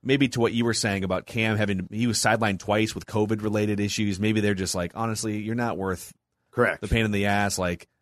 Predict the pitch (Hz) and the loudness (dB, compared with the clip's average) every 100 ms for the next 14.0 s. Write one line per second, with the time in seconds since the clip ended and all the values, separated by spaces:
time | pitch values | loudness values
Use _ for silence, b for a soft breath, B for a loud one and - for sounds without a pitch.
0 | _ 110 131 139 139 120 110 151 151 139 | _ -2 2 2 2 0 0 2 4 6
1 | 120 113 113 110 104 101 90 110 107 98 | 6 4 4 2 2 2 0 0 0 -2
2 | - - 104 98 - 101 95 95 90 90 | -6 -8 -8 -6 -6 -4 -2 -2 -2 -2
3 | 85 95 95 90 - _ _ _ - 120 | -2 -2 -2 -4 -8 _ _ _ -2 4
4 | 110 143 135 131 117 107 113 131 139 147 | 6 6 4 4 4 4 4 4 4 2
5 | 151 156 135 143 135 226 175 160 123 123 | 2 0 2 2 4 4 6 6 6 4
6 | 107 104 90 95 110 156 196 123 - 123 | 4 0 -2 -2 0 2 4 2 2 0
7 | 123 110 104 92 101 92 98 85 104 - | 0 -2 -2 -2 -2 0 0 0 -4 -2
8 | 110 101 139 139 127 110 98 90 - - | -4 -2 2 2 2 0 0 -2 -6 -2
9 | 107 117 - - 147 151 139 120 110 - | 0 0 0 -2 2 2 4 4 2 0
10 | 135 123 101 92 90 87 85 - b b | 0 2 0 -2 -2 -4 -6 -8 b b
11 | b b - 123 156 160 - - 151 165 | b b -2 2 4 2 -2 2 4 4
12 | 160 151 139 - _ _ _ _ 104 127 | 4 6 6 2 _ _ _ _ -2 2
13 | 135 113 123 131 139 123 107 107 - - | 2 0 2 4 6 4 2 -2 -6 -12